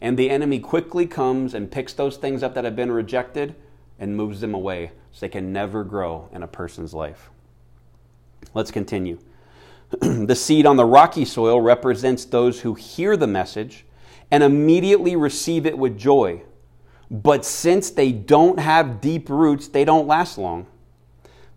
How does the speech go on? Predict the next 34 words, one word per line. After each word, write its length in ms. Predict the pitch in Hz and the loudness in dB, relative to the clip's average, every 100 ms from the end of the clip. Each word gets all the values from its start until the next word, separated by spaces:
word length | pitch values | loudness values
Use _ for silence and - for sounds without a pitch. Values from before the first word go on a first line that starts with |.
| - | -2
They 120 | 120 | -2
fall 460 | 117 - 139 165 175 | -2 6 8 8 4
away 460 | 139 117 113 117 - - _ _ _ _ | 2 2 0 -4 -10 -20 _ _ _ _
as 200 | - 113 | -8 -6
soon 340 | - - 156 175 | -4 4 4 6
as 120 | 165 | 2
they 120 | 170 | 0
have 200 | 160 165 | 2 2
problems 560 | 160 120 110 104 110 107 | 2 4 4 2 -4 -6
or 260 | - 110 107 | -2 0 -2
are 40 | |
persecuted 760 | - - 160 143 - 110 101 101 | -4 -4 -4 -6 -8 -6 -8 -6
for 160 | 107 | -8
believing 680 | 98 107 104 104 92 90 85 - _ _ _ 107 | -6 -6 -4 -6 -8 -12 -14 -20 _ _ _ -12
God's 340 | 101 87 87 | -6 -6 -8
word. 320 | 90 85 78 - - _ - _ - - _ - - _ - _ _ _ _ _ _ _ _ _ _ - | -12 -12 -12 -16 -20 _ -20 _ -20 -20 _ -20 -20 _ -20 _ _ _ _ _ _ _ _ _ _ -2
I 140 | 127 | 0
know 300 | 131 147 160 | 0 2 0
people 440 | 160 120 107 117 107 | -2 -10 -8 -6 -6
who 120 | 107 | -4
this 220 | 123 123 | -4 -4
has 140 | 110 | -8
been 320 | 104 117 107 110 | -8 -6 -6 -8
a 120 | 107 | -8
very 240 | 104 120 | -4 -2
real 260 | 113 127 117 | -2 -4 -6
experience 580 | - - 127 110 95 - | -8 -8 -4 -4 -6 -12
for. 340 | - 78 - _ - - - | -16 -18 -18 _ -20 -20 -14
<clears throat> 80 | - | -6
They 300 | 170 131 117 | -2 -2 -4
hear 280 | - 160 156 | -2 -2 0
the 100 | 135 | 0
gospel, 540 | 143 139 135 - 139 | 0 0 -2 -6 -4
they, 240 | 113 101 | -4 -8